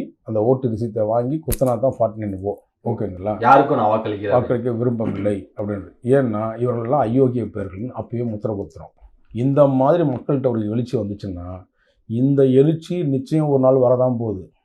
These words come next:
Speaker 1: ஏன்னா, நீங்க வந்து பி ஜே பியா இருந்தாலும் சரி, காங்கிரஸா இருந்தாலும் சரி, தி மு கவா இருந்தாலும் சரி, அதிமுகவா இருந்தாலும் சரி, எவனுக்குமே நன்றி விசுவாசம்னா ஒண்ணும் தெரியாது. இதே போயிட்டு இருக்க ஒருத்தன் வெற்றி பெற்று போறான் மந்திரி, என்னைக்கா டி ஆர் பாலு வந்து புரோட்டா கடையில வேலை செஞ்சிருக்காரா?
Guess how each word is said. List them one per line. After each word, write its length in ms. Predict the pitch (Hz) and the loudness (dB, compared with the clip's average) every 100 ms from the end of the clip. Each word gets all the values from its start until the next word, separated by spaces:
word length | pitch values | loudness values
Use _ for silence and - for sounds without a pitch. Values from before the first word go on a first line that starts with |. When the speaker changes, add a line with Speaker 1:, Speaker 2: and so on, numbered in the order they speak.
| _ - | _ -6
Speaker 1:
ஏன்னா, 400 | 113 123 104 101 113 123 _ _ _ _ - - | 0 0 0 -4 -6 -8 _ _ _ _ -20 -8
நீங்க 320 | 107 117 120 | -2 0 0
வந்து 360 | 113 120 147 127 | -2 0 2 2
பி 140 | 127 | 2
ஜே 160 | 123 131 | 4 4
பியா 180 | 120 117 | 2 -2
இருந்தாலும் 300 | 107 107 98 | 0 0 0
சரி, 180 | 120 123 | -2 0
காங்கிரஸா 400 | 113 120 113 117 | 0 0 0 -2
இருந்தாலும் 340 | 104 101 98 | -2 -2 -4
சரி, 300 | - 104 127 | -6 -4 -4
தி 140 | 127 131 | -2 -2
மு 100 | 123 | 2
கவா 160 | 110 | 2
இருந்தாலும் 280 | 104 101 101 | 2 0 -4
சரி, 140 | 107 | -2
அதிமுகவா 520 | 117 117 - 120 104 98 | -2 -2 -4 -4 -2 -2
இருந்தாலும் 360 | 92 98 98 | -2 -4 -4
சரி, 380 | - 90 107 - _ _ _ _ - | -8 -10 -10 -12 _ _ _ _ -6
எவனுக்குமே 600 | 107 107 143 147 127 135 | 0 2 2 2 0 0
நன்றி 300 | 127 113 131 | 0 0 0
விசுவாசம்னா 520 | 120 113 104 87 110 113 | 0 -2 -4 -4 -6 -4
ஒண்ணும் 200 | 110 104 | -4 -6
தெரியாது. 380 | 95 95 82 - _ _ _ _ _ - | -8 -10 -12 -18 _ _ _ _ _ -6
இதே 340 | 107 135 165 | 2 6 6
போயிட்டு 360 | 170 139 147 139 | 6 2 0 0
இருக்க 220 | 131 139 | 0 2
ஒருத்தன் 220 | 127 120 | 2 0
வெற்றி 220 | 120 120 139 | -2 0 0
பெற்று 240 | 123 127 | 0 -2
போறான் 240 | 117 117 | 0 0
மந்திரி, 320 | 107 110 110 107 - _ - - | 0 -2 -2 -4 -10 _ -6 0
என்னைக்கா 420 | 131 131 139 135 | 2 6 6 6
டி 140 | 143 | 6
ஆர் 140 | 147 131 | 6 8
பாலு 280 | 123 120 117 | 4 2 0
வந்து 140 | 127 | 0
புரோட்டா 280 | 120 131 123 | 4 6 4
கடையில 200 | 110 101 | 2 0
வேலை 120 | 104 | 0
செஞ்சிருக்காரா? 420 | 104 87 85 92 | -4 -8 -12 -12